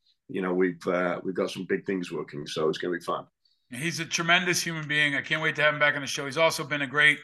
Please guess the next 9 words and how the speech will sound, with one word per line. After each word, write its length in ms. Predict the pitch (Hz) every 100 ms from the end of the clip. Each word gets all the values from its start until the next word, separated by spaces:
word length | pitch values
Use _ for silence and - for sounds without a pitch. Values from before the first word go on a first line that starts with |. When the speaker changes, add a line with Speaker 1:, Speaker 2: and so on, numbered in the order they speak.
| - - _ _
Speaker 2:
mentor 480 | 131 160 165 180 175
to 60 |
me 360 | 170 185 185 185 170
in 100 | 160
so 180 | 185
many 200 | 175 180
ways, 540 | 170 175 185 190 202 160
and 140 | 139
especially, 640 | 131 185 160 180 165 151